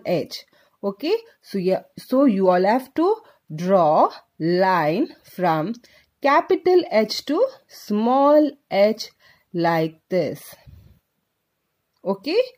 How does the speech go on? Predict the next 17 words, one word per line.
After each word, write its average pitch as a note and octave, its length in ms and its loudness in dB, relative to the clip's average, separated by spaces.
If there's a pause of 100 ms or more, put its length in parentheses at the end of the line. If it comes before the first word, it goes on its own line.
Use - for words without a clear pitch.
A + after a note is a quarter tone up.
(140)
so - 180 -6
now G#3+ 280 0
children, A3+ 560 -2
our F3 140 -2
next G3 460 -4
letter F3 280 -4 (140)
is D#4 140 -6
small D3 420 -6
j. D#3 440 -6 (540)
Okay, D4+ 320 -4 (340)
so - 180 -8
now F#3+ 280 2
children, A#3+ 500 0
you F#3+ 80 -4
have E3 240 -4
to C#4+ 100 0
match G#3+ 560 0